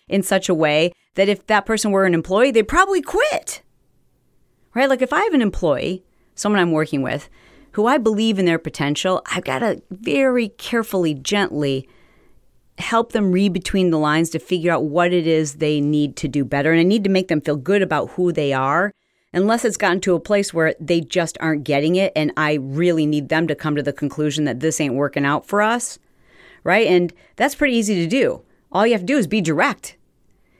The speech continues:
'Cause if someone doesn't feel good about how they're doing, they wanna go someplace where they do feel good, so that person will likely quit.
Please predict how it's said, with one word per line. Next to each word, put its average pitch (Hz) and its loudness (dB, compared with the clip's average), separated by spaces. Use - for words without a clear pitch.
'Cause 196 -2
if 196 0
someone 247 2
doesn't 202 0
feel 175 0
good 202 2
about 175 0
how 180 2
they're 170 2
doing, 170 0
they 196 2
wanna 202 0
go 196 2
someplace 190 -2
where 196 -2
they 196 2
do 196 0
feel 180 0
good, 151 -4
so 196 -4
that 214 -4
person 220 -2
will 226 0
likely 233 0
quit. - -2